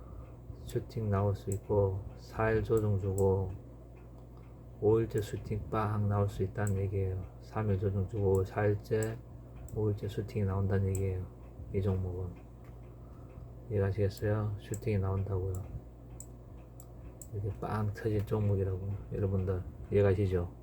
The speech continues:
빵 터질 종목. 빵, 빵 터질 종목. 빵빵하게 터질 종목이에요. 빵빵하게 터질 종목.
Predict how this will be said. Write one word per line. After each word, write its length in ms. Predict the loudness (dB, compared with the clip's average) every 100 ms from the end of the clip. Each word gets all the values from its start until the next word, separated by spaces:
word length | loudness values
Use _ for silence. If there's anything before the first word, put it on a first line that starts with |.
| -2
빵 200 | 2 4
터질 320 | 6 6 6
종목. 460 | 8 8 6 4 -2 -8 -12 -12 -14 -16 -16 -14 -16 -16 -16 -18 -16 -16 -16 -16 -16 -6
빵, 300 | 0 2 2 0 -6 -12 -16 0
빵 320 | 2 4 2 0
터질 340 | 0 2 2
종목. 440 | 2 2 2 0 -2 -10 -16 -16 -16 -12 -10 -10 -10 -14 -16 -16 -16 -16 -18 -18 -18 -10
빵빵하게 680 | -2 -2 2 4 6 6 4
터질 300 | 4 4 4
종목이에요. 680 | 4 4 4 2 2 0 -2 -4 -4
빵빵하게 640 | -2 0 2 4 2 0 -4 -14 -16 -16 -16 -16 -14 -12 -14 -16 -16 -16 -14 -14 -14 -10
터질 280 | -2 0 0 0
종목. 440 | 0 2 2 0